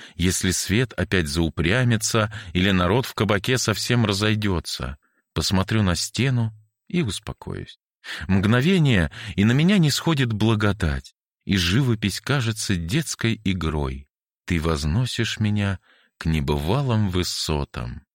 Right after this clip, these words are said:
Досадно, конечно, если оставлю картину себе, если не продам задорого,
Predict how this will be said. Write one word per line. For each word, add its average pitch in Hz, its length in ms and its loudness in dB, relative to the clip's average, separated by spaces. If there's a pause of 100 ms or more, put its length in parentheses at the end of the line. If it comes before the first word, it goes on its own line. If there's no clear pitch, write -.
(320)
Досадно, 127 600 -2
конечно, 67 580 -4 (300)
если 85 400 0
оставлю 98 520 -2
картину 90 520 0
себе, 92 560 0 (240)
если 95 360 0
не 95 160 4
продам 101 460 0
задорого, 107 800 0